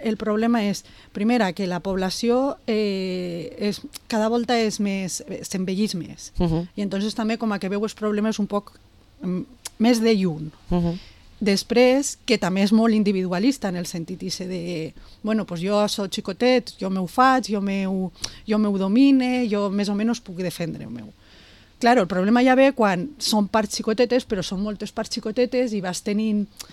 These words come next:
Speaker 1: més producció, més quantitats, i ahí és quan realment dius, «Eh, <laughs> jo pa poder viure d'això, que és lo que me dona menjar, aixina no, no pot
Speaker 2: Clar,
Speaker 1: ser».
Speaker 2: eh, però escoltant-la,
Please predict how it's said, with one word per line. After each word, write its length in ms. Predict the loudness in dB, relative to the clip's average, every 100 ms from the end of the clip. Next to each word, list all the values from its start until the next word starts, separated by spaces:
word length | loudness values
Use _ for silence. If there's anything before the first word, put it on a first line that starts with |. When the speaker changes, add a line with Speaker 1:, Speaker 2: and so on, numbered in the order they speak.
| -12 -2
Speaker 1:
més 180 | -2 0
producció, 720 | 0 0 0 0 2 4 2
més 220 | -2 -4
quantitats, 720 | -4 -4 -4 -2 0 0 -2 -12 -20 -20 -20 _ _ _ _ _ -20 _
i 80 | -6
ahí 220 | -2 2 2
és 80 |
quan 220 | 4 2 4
realment 500 | 2 2 4 2 2
dius, 220 | 0 0
«Eh, 140 | 0 0 -2 -10
<laughs> 300 | -18 -20 -6
jo 80 | -4
pa 140 | 0 2
poder 320 | 4 4 6
viure 300 | 4 2 0
d'això, 320 | -2 -2 -4
que 80 | -6
és 80 | -6
lo 80 | -6
que 120 | -4
me 100 | -4
dona 400 | -4 -4 -4 -4
menjar, 460 | -4 -6 -4 -4 -2
aixina 400 | -4 -4 -2 0
no, 400 | 2 2 0 -2 -6 -12 -10 -6
no 120 | -2
pot 100 | 4
Speaker 2:
Clar, 120 | 4 4
Speaker 1:
ser». 180 | 4
Speaker 2:
eh, 140 | 4 4
però 240 | 6 4 4
escoltant-la, 680 | 2 2 2 4 4 2